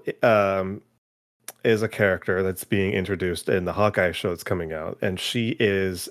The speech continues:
a, a deaf Native American kind of, like, not like an assassin,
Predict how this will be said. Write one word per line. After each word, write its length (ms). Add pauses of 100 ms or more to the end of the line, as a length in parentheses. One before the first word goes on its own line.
a, 560 (1120)
a 180 (120)
deaf 320
Native 320
American 960 (140)
kind 280
of, 160
like, 500 (920)
not 140
like 100
an 80
assassin, 680